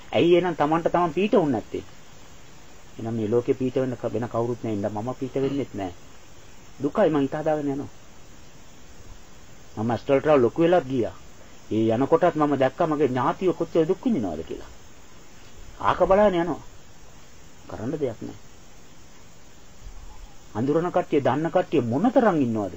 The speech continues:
ගිනිගල වල කෑ ගන්නවා. ඒ හඬ එනකොට මම දන්නවා මේ ආවලා කියලා. පීච වෙන්න බෑ හඳුරු. එහෙම අවසරයක් නෑ. එක එක කෑ ගන්නවා. මට මොකවත් එපා.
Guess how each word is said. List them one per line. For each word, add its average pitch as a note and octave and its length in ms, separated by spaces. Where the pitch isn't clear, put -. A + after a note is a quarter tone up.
ගිනිගල D#3+ 380
වල F3+ 120
කෑ G3 440
ගන්නවා. A#2+ 400
ඒ C#3+ 140
හඬ C#3+ 200
එනකොට G3 260
මම F#3+ 200
දන්නවා F#3+ 240
මේ E3+ 180
ආවලා D#3 360
කියලා. - 280
පීච C#3+ 200
වෙන්න E3+ 240
බෑ C#3 200
හඳුරු. F#2+ 340
එහෙම B2 200
අවසරයක් C3 440
නෑ. B2+ 180
එක - 160
එක D3+ 140
කෑ E3+ 400
ගන්නවා. C#3+ 480
මට A#2+ 260
මොකවත් A#3+ 460
එපා. D3 280